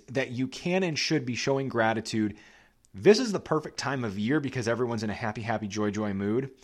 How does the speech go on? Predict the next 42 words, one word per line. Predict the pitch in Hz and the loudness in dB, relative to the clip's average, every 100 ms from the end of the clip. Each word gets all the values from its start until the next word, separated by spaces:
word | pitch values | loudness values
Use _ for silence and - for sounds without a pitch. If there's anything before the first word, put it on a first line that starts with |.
| - | -4
But | 170 | 0
you | 175 | 4
also | 190 214 | 4 4
need | 226 190 | 2 2
to | 160 | 0
make | 151 | -2
a | 143 | 0
note | 135 135 | 0 -2
to | |
do | 104 123 | -2 0
this | 120 117 | 0 0
on | 110 | -2
a | |
normal | 104 123 117 | 0 0 0
Tuesday | 107 123 117 104 95 | -2 -2 0 0 -2
in | 87 | -2
March | 90 85 - - - | -2 -2 -4 -8 -6
because | - 127 139 | -2 0 0
that's | 139 135 - | 2 0 0
when | 143 | -4
it's | - | -4
gonna | 120 | -4
have | 104 104 | -2 -2
the | |
most | 101 92 - | -2 -4 -6
impact. | 87 - 76 | -8 -10 -6
Everyone's | 131 226 220 | -4 0 -2
expecting, | 160 - 151 143 143 110 110 - - | -2 -2 -2 -2 -2 -4 -6 -16 -8
you | 117 | -4
know, | 107 104 _ _ - | -4 -4 _ _ 0
thank | 143 147 | 0 2
you | 147 | 0
notes | 135 123 117 | 2 2 2
and, | 113 107 107 | -2 -4 -4
and, | 107 104 107 | -4 -4 -6
and | 104 | -8
Christmas | - 139 123 - | -4 -2 -2 -4
cards | - 92 90 85 | 2 2 2 -2
this | 101 | -6
time | - 101 | -2 -4
of | 90 | -4
year. | 90 87 85 | -4 -4 -6